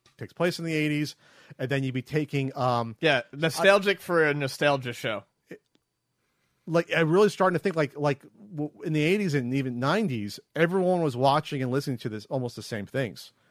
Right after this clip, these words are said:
Speaker 1: 'cause, uh, because you had less options. Uh, and now there's so many options where, like I said, I don't know if there's gonna be a cohe-, co-, coherent, like, what was the big pop culture thing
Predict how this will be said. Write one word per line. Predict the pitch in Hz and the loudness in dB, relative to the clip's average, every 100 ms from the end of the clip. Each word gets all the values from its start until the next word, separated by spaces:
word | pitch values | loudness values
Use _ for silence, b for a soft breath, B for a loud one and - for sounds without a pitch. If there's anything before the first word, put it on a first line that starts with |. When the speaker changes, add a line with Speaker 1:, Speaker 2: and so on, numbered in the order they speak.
| _ | _
Speaker 1:
'cause, | - 113 | -10 -10
uh, | - - - _ - | -10 -14 -18 _ -8
because | 123 117 | -2 0
you | 131 | 0
had | 120 | -2
less | 113 | -2
options. | 123 135 147 - 85 - _ b b b - | 0 2 0 -6 -16 -20 _ b b b -8
Uh, | 113 | -6
and | 127 120 | -6 -2
now | 127 147 151 | 0 2 2
there's | 117 117 | -2 -6
so | - | -4
many | 127 120 107 | -4 -2 0
options | 139 180 - 120 | 0 0 -4 -8
where, | 113 104 | -6 -6
like | 117 | -6
I | 120 | -6
said, | 135 | -6
I | 120 | -2
don't | 170 | -2
know | |
if | 175 | -2
there's | 117 | -4
gonna | 131 | -4
be | 123 123 | -4 -4
a | |
cohe-, | - 113 123 131 120 _ - | -4 -10 -6 -6 -8 _ -12
co-, | 120 - b b | -10 -10 b b
coherent, | - 131 143 160 147 | -8 -6 -2 -2 -2
like, | 120 101 | -6 -4
what | 131 - | -4 -2
was | 131 | -4
the | 127 | -4
big | 117 120 | -4 -6
pop | - 117 - | -6 -8 -6
culture | - 139 147 123 110 | -2 -2 -2 -6 -6
thing | 113 101 92 | -8 -8 -12